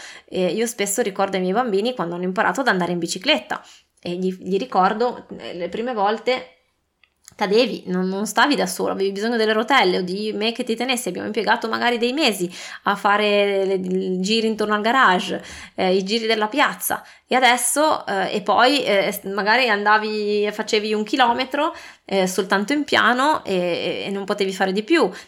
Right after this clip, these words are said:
e poi hai iniziato a fare le salite, e poi hai iniziato a, a, ad andare a,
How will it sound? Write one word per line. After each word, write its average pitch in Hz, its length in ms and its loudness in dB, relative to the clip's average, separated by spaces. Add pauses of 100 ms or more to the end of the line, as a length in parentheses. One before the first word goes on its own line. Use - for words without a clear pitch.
(100)
e 185 80 -6
poi 208 200 4
hai 254 60 4
iniziato 226 320 0
a 214 60 -2
fare 208 180 2
le 208 80 2
salite, 226 460 2
e 190 120 -4
poi 226 180 2
hai 226 80 2
iniziato 208 460 2
a, 185 400 4
a, 185 380 2
ad 185 140 0
andare 202 460 2
a, 185 140 4